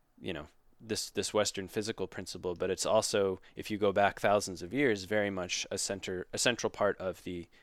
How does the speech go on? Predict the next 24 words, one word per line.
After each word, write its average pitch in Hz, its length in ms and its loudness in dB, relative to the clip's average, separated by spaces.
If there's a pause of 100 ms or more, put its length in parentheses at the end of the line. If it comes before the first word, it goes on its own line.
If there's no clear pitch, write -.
(120)
Eastern 98 360 -4
canon 92 460 -6 (440)
of 92 460 -2 (300)
Zen, 131 400 2
of 95 220 -4
Buddhism, 107 720 0
Taoism, 101 680 2 (380)
Hinduism. 98 720 0 (400)
There's 104 200 2
a 101 40 -2
duality 110 640 8
that 90 140 -4
we 95 120 -2
recognize, 90 840 -2
and 90 280 -6
there's 92 140 -4
a 90 40 -8
balance 107 460 2
in 90 60 -8
the 90 80 -8
center, 101 400 -4
specifically 104 640 -2
in 90 100 -6
Buddhism, 92 520 -2